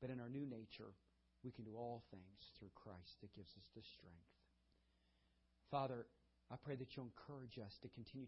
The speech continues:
to evangelize, to disciple. Father, I thank you for those that are here today, and if there's somebody here that don't know you as Lord and Savior, may they come to the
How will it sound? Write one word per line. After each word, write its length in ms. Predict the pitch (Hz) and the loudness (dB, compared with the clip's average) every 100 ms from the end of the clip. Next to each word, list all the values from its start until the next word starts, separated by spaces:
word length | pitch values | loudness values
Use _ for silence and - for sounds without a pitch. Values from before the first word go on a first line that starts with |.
| - | -2
to 60 | |
evangelize, 760 | 113 120 120 113 107 98 101 101 - | -2 0 -2 -2 -2 -4 -6 -8 -10
to 60 | 110 | -6
disciple. 760 | 113 - - 110 117 - - - - - - - - - - _ _ | -6 -6 -2 -2 -2 -8 -12 -14 -20 -20 -20 -20 -20 -20 -20 _ _
Father, 240 | 143 135 127 | 6 6 6
I 80 | 127 | 2
thank 240 | 151 147 147 | 0 0 -2
you 60 | 123 | -4
for 60 | 127 | 0
those 280 | 131 135 - | 2 2 2
that 100 | 139 | 0
are 100 | 127 | 2
here 100 | 139 | 0
today, 220 | 135 127 | 0 2
and 80 | 123 | 0
if 100 | 120 | 0
there's 160 | 131 120 - | -4 -2 2
somebody 260 | 165 151 | 4 4
here 200 | 135 147 | 4 2
that 120 | 143 | 2
don't 200 | 117 139 | 2 2
know 80 | 135 | 4
you 120 | 135 | 2
as 80 | 127 - | 2 0
Lord 160 | 135 123 | 0 0
and 100 | 117 | 0
Savior, 340 | - 135 131 | 2 2 2
may 120 | 127 | -2
they 140 | 113 113 - | -2 -4 -4
come 180 | 147 147 | -2 0
to 80 | 135 | 0
the 120 | 117 | -2